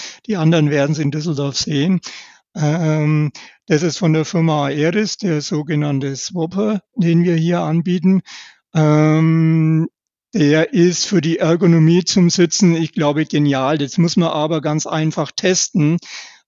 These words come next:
Ähm, der hat eine Standfestigkeit, die ist, äh,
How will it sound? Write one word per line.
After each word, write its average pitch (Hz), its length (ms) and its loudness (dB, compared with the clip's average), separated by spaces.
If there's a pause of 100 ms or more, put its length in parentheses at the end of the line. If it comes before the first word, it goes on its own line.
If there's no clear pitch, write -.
Ähm, 156 880 2 (560)
der 160 300 2
hat 160 160 0
eine 160 400 2
Standfestigkeit, 180 1080 0
die 156 280 0
ist, 156 800 -2
äh, 151 680 -2